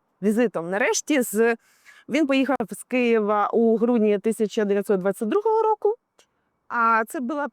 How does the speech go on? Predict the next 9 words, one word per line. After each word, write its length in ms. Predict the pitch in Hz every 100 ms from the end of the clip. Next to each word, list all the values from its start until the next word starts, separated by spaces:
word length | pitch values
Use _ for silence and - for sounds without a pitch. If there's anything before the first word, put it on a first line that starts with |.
| -
е, 340 | - 220 220
а 240 | - 214 214
оцей 260 | 208 247
візит 420 | 226 226 240 233
у 60 | 214
травні 340 | 214 214 202
шістдесят 420 | 185 202 196 220 208
першого — 320 | - 466 277
це 120 | -